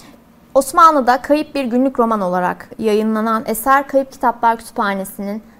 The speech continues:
önemli iki eserinden Kara Karga Yayınları tarafından basıldı.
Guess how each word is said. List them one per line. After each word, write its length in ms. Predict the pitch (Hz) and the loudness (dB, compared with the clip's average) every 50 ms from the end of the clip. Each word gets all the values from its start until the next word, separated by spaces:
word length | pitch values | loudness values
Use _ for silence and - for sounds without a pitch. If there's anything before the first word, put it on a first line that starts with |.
| _ _ - | _ _ -8
önemli 360 | 220 226 220 214 208 208 220 | -6 -4 -4 -4 -4 -4 -6
iki 240 | - 220 - - 233 | -8 -8 -6 -4 -4
eserinden 680 | 190 - - 202 185 185 180 180 190 208 226 240 262 262 - - _ - - - | -4 -4 -4 -4 -4 -4 -6 -6 -6 -4 -4 -4 -4 -6 -10 -16 _ -20 -16 -8
Kara 240 | - 254 254 254 | -2 0 0 2
Karga 300 | 254 254 208 190 185 185 | 2 2 2 2 2 0
Yayınları 460 | 196 202 208 202 202 196 190 185 185 180 | -2 -2 -2 -2 -4 -4 -4 -6 -6 -6
tarafından 640 | - 220 196 190 - 202 185 185 196 202 233 247 - - - - - _ - | -6 -6 -6 -6 -8 -10 -6 -4 -4 -2 -4 -4 -10 -16 -20 -20 -14 _ -2
basıldı. 640 | 262 254 - - 233 202 190 180 175 185 190 233 | -2 -2 -2 -4 -4 -4 -4 -4 -4 -4 -4 -4